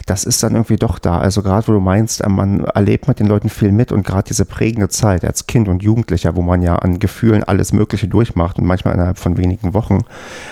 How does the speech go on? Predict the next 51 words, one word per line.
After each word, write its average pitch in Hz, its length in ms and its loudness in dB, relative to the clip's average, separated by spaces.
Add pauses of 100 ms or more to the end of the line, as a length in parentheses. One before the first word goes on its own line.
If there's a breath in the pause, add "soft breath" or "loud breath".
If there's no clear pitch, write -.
(140 loud breath)
das, - 260 -2
ähm, 95 360 4
das, - 220 -2
das - 180 -4
verbindet 110 400 0
dann 101 80 0
irgendwie 95 160 -2
doch, - 240 -2
weil 90 400 2
ich - 160 -2
hatte - 240 -2
auch, - 160 -2
als - 200 -4
ich 110 120 -4
damals, 101 480 2
äh, - 60 -2
in 95 360 4
der 95 80 4
Jugend 104 320 0
angefangen 110 440 2
hatte 104 160 0
mit 101 120 2
sechzehn 101 400 0
Jahren 98 220 4
und 95 80 -2
bis 98 160 -2
neunzehn 98 520 2
ungefähr 98 300 2
gespielt - 380 -2
hatte, 110 280 2 (340 loud breath)
hatten - 120 -2
wir 92 80 2
auch 95 80 0
so - 120 0
eine 95 80 4
Sechsergruppe, 101 600 0
die 98 100 0
irgendwie 101 300 0
da, 95 280 2 (340 loud breath)
ähm, 92 320 4
ja, 90 180 2
äh, - 360 -6
gemeinsam 95 420 2
Mannschaft 110 320 0
gespielt 107 340 -2
hat 98 160 2
und 90 120 0
was - 160 -4
weiß 87 180 0
ich. 113 300 0
Und 95 280 2